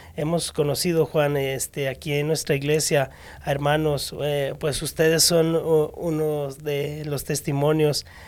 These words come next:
eh, de los matrimonios de la iglesia, que gracias a Dios, am, han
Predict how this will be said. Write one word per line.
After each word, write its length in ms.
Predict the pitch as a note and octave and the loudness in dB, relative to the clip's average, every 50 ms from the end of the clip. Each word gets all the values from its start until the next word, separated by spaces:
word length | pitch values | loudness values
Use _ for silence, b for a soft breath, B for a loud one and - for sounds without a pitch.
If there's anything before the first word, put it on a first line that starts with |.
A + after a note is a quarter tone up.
| B B B | B B B
eh, 680 | - D#3 D3+ D3 D3 D3 C#3+ D3 D3+ D3 C#3+ C#3+ C#3 D3 - | -2 0 2 2 2 0 0 -2 -4 -6 -8 -8 -10 -12 -8
de 140 | - D#3 D3 | -6 -4 -2
los 240 | C3+ C3 B2+ - - | -2 -4 -6 -6 -6
matrimonios 800 | D3 B2+ C3 - - C3 B2+ C3 D3 F3+ G#3 G#3 F3+ E3 D3 C#3 | -6 -6 -6 -6 -6 -6 -2 2 4 4 4 6 4 4 4 2
de 100 | C#3+ C#3 | 0 0
la 100 | C#3 C#3 | 0 -2
iglesia, 400 | C#3 C#3+ D3 D3 - - D3+ - | 0 0 0 0 2 0 -2 -2
que 160 | - C#3+ C#3 | -2 -4 -4
gracias 460 | C#3+ C#3+ D3 D3 - F3+ D#3 - - | 0 0 0 0 0 -2 -4 -2 -2
a 80 | D3 C#3 | -2 -2
Dios, 300 | C#3+ D3 D#3 D#3 - B B B B B B B B - | 2 2 2 2 0 B B B B B B B B -4
am, 480 | - D3+ D3 D3 C#3+ C#3 B2+ - - - - - - - - - - - - - - - - - - | 0 2 2 2 2 0 -2 -6 -10 -16 -20 -20 -20 -20 -20 -20 -20 -20 -20 -20 -18 -16 -16 -10 -8
han 580 | - D#3+ D3+ C#3+ D3 D3 D3 C#3+ C#3 C#3 C3 | -4 -2 -2 0 0 0 0 -2 -2 -2 -4